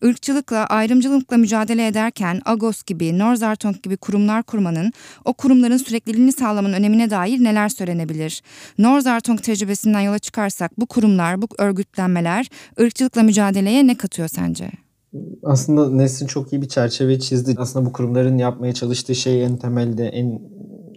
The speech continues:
Speaker 2: özetle aslında onun da bahsettiği gibi yani o siyasal birikimi inşa etmekle, e,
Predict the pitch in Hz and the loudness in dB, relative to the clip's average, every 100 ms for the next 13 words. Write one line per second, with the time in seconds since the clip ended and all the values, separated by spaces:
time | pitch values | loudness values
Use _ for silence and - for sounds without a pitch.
0 | - 131 107 107 - 123 120 120 127 123 | -4 -2 -2 -8 -6 -2 -2 -2 -2 0
1 | 127 120 117 117 - 131 - 139 120 113 | 0 0 0 -2 -6 -12 -10 -6 -4 -2
2 | 107 117 113 - 120 117 127 123 120 120 | 0 -2 -2 -4 -4 -2 -2 -2 -4 -6
3 | 135 135 131 127 - 135 127 127 131 123 | -6 -2 -2 -2 -2 -2 -2 -2 -6 -6
4 | - 107 104 _ _ _ _ _ _ _ | -6 -8 -8 _ _ _ _ _ _ _
5 | - | -8